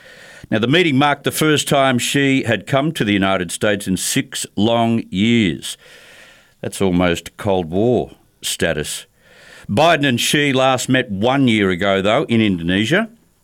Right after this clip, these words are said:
but had not spoken since that time. Not a call. I'll get to our regular commentator, Brian McWilliams, in California, who can tell us what they spoke about and what it means.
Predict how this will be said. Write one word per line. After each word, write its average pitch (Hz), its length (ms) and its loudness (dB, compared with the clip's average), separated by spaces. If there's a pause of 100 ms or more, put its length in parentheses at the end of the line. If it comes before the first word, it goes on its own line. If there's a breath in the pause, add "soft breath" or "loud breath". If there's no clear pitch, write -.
(200)
but 110 240 0
had 120 160 0
not 165 160 0
spoken 180 640 -2 (420)
since - 440 -2
that 143 260 -2
time. 110 360 0 (480)
Not 107 200 2
a 143 40 -2
call. 95 380 -2 (800 loud breath)
I'll 120 100 2
get 156 220 -2
to 165 140 2
our 135 100 2
regular 131 380 0
commentator, 127 600 0
Brian 120 320 2
McWilliams, 110 640 0
in 117 220 2
California, 104 680 0 (420 loud breath)
who 110 100 2
can 107 160 -2
tell 123 180 0
us 104 140 -2
what 104 160 -2
they 95 100 2
spoke 120 460 -2
about 135 420 0 (880)
and 92 160 -2
what 110 140 2
it 107 160 -2
means. 170 600 2